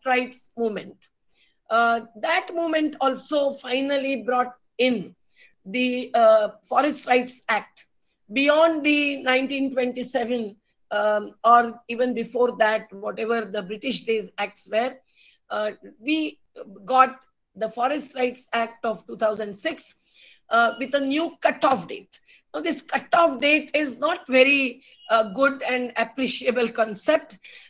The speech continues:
but basically it gave the community rights to forest. Unfortunately, that right is not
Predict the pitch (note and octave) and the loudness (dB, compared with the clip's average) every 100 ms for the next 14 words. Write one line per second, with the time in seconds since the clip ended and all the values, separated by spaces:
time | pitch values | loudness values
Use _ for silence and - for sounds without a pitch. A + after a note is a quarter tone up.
0 | _ A3 E4+ - - A#3 E4 D#4 - G#4+ | _ 2 2 0 -16 -6 -2 -2 -2 4
1 | F4 C4 A#3+ C#4+ - _ _ _ C4+ D#4 | 4 4 -2 -8 -12 _ _ _ -2 -2
2 | D4+ _ A3+ F#3+ D4 E4 D#4+ C4+ D#4 - | -2 _ -14 0 2 4 2 -4 -4 -4
3 | C4 D4 F#4 G4+ G4 G4 E4 D4+ D4+ - | -2 0 0 0 0 0 2 0 0 -4
4 | - D4 - - B3 - - - _ _ | -8 -8 -10 -12 -10 -8 -10 -16 _ _
5 | _ - C#4+ - D#4+ E4+ F#4+ F#4 D4+ - | _ -4 -4 0 0 0 0 -4 -6 -6
6 | F#3+ - - _ _ _ F#3+ C#4 D#4+ D#4 | -10 -10 -12 _ _ _ 0 2 0 0
7 | D#4+ F#4 F#4 E4+ D4 B3 D4 F4 | 2 2 0 -6 -8 -4 0 0